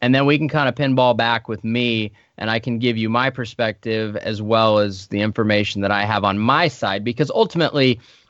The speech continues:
I am, to some extent, an iBuyer, have been for a long time. But now that these companies do it as well, it's kinda pulled back the veil, and it's, it's shown what our business really is.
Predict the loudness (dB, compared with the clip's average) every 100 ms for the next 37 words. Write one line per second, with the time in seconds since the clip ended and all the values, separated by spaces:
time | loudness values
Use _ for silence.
0 | _ 0 2 0 -4 -6 -4 -6 -10 -8
1 | -6 -6 -6 -6 -4 -4 -2 -2 0 -2
2 | -6 -8 -2 0 0 -4 -4 -4 -4 -4
3 | -6 -4 0 0 -2 -6 -14 _ _ -2
4 | 0 -2 0 0 0 0 -2 -2 -2 -6
5 | -8 -10 -6 -6 -4 -4 -4 -4 -4 -2
6 | -2 2 2 2 0 -2 _ -10 -10 -6
7 | -2 -2 -2 -2 -2 0 -2 -4 -2 0
8 | 2 0 -2 -4 -6 -6 -10 -12 -8 -6
9 | -4 0 0 2 2 2 2 2 0 -2
10 | -4 -4 0 0 2 2 2 0